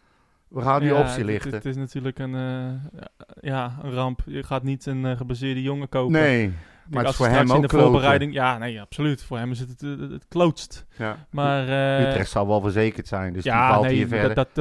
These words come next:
Speaker 2: dat komt allemaal wel goed, maar, eh, ja, Ut-, Utrecht, hij st-, stond ook meteen in de basis. Nou,
Speaker 1: Ja.
Speaker 2: dat zegt wel wat natuurlijk,
Speaker 1: Nou,
Speaker 2: hè? Dus
Speaker 1: dat, dat is dus het tweede. Ze halen hem niet voor niks.
Speaker 2: Nee.
Speaker 1: En nou valt hij weer weg.
Speaker 2: Ja.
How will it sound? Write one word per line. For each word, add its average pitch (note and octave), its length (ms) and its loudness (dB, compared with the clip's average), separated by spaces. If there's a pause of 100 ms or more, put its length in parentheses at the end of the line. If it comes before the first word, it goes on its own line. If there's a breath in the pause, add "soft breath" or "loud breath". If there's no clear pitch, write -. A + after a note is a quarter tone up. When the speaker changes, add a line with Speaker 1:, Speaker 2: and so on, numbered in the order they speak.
(100)
Speaker 2:
dat - 80 -20
komt C3+ 200 -4
allemaal C3+ 200 -2
wel B2 80 -4
goed, D#3+ 220 -2
maar, C3 400 0
eh, B2+ 400 -2 (880 soft breath)
ja, B2+ 400 -2
Ut-, - 220 -12
Utrecht, C#3+ 480 -6
hij C3+ 180 -4
st-, - 220 -10
stond D3+ 300 -2
ook C3+ 80 2
meteen C#3 300 0
in B2 80 -6
de B2 60 -4
basis. C3 420 -2
Nou, C#3+ 120 -2
Speaker 1:
Ja. A2+ 60 -6
Speaker 2:
dat A2 160 -10
zegt B2 180 -6
wel D#3 160 2
wat B2 100 -6
natuurlijk, B2 400 -8
Speaker 1:
Nou, C#3 300 6
Speaker 2:
hè? A2+ 40 -4
Dus D3+ 100 -4
Speaker 1:
dat, E3+ 280 2
dat F#3 180 0
is E3 120 -8
dus C#3+ 280 -4
het A2+ 180 -6
tweede. C#3+ 580 0 (840)
Ze - 140 -2
halen D#3+ 400 2
hem C3+ 140 0
niet C#3 180 0
voor G3+ 120 -6
niks. F#3+ 500 -6
Speaker 2:
Nee. E3 220 -4 (220)
Speaker 1:
En E3+ 100 0
nou C#3 160 4
valt C3 260 2
hij E3 100 -4
weer F3 140 0
weg. E3+ 360 0
Speaker 2:
Ja. D#3 200 -8